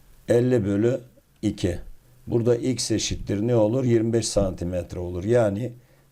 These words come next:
orta taban yirmi beş santimetre. Bir yamuğun orta taban uzunluğu seksen santimetre ve yüksekliği on beş santimetre ise bu yamuğun alanı kaç santimetre karedir?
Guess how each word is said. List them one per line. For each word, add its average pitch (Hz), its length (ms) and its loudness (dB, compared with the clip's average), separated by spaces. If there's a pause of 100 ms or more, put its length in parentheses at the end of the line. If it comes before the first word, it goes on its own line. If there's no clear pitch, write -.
(140)
orta 113 380 0
taban 101 400 0 (120)
yirmi 101 300 2
beş 98 160 -6
santimetre. 85 760 -8 (1800)
Bir 127 200 4
yamuğun 135 420 4
orta 127 320 2
taban 131 360 2
uzunluğu 117 440 -4
seksen 120 420 0
santimetre 107 800 -4
ve 113 60 4
yüksekliği 110 520 2
on 113 140 4
beş 104 120 0
santimetre 98 720 0
ise 117 320 0
bu 117 60 4
yamuğun 104 340 2
alanı 107 460 2 (360)
kaç 123 180 2
santimetre 98 760 -2
karedir? 95 540 0